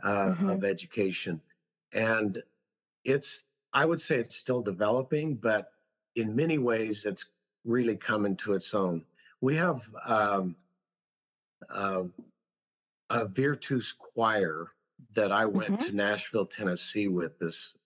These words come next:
Speaker 1: last spring. And here we've got, you know, we've got a school with about five hundred scholars that are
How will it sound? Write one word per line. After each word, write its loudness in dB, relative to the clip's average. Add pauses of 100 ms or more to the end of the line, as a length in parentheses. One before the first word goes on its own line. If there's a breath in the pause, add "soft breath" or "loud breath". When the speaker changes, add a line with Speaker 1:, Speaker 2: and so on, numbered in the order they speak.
Speaker 1:
last -2
spring. -4 (840)
And -2
here 0
we've -2
got, 2 (500)
you 0
know, 2
we've 0
got 2
a 2
school 0
with -2
about 0
five 2
hundred -2
scholars 0
that 0
are 0